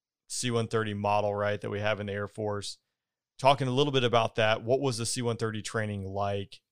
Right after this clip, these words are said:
And is there a difference really between, I mean, the C one thirty J and what the other models we have out there?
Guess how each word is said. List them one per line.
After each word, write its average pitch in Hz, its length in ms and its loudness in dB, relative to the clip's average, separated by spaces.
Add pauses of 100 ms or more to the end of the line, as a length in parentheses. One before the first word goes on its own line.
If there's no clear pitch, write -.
(140)
And 107 300 -2
is 131 160 0
there 139 100 2
a 110 80 -2
difference 117 440 0
really 113 200 0
between, 104 640 -6
I - 40 -10
mean, 104 260 -8
the 113 80 -8
C 113 180 -6
one 107 140 -6
thirty 107 260 -4
J 104 500 -6
and 101 180 -8
what 98 160 -6 (440)
the 117 140 -8
other 107 300 2
models 107 420 4
we 101 120 0
have 101 140 2
out 101 160 2
there? 107 260 -2